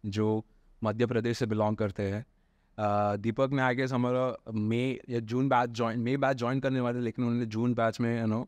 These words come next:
uh, एनरोल किया था। So, uh, you know, uh, काफ़ी दूर से आए हैं and, you know, एक बिगिनर लेवल डांसर and काफ़ी पैशनेट है डांस को लेके। ओके, and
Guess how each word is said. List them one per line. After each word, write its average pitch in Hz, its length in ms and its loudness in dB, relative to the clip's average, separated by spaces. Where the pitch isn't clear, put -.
uh, 104 320 -2
एनरोल 113 340 2
किया 113 220 2
था। 110 160 -4
So, - 140 -6
uh, 113 640 2
you - 20 0
know, 117 180 -2
uh, 104 420 0
काफ़ी 110 280 0
दूर 113 220 0
से 123 140 -4
आए 113 160 0
हैं 110 280 -2
and, 110 160 0
you 110 100 0
know, 135 120 -2
एक 127 220 -4
बिगिनर 117 240 2
लेवल 127 260 2
डांसर 120 280 0
and 120 140 0
काफ़ी 107 200 -2
पैशनेट 127 560 0
है 131 100 4
डांस 107 260 0
को 117 100 -2
लेके। 104 320 -2
ओके, 104 420 -4
and 110 640 2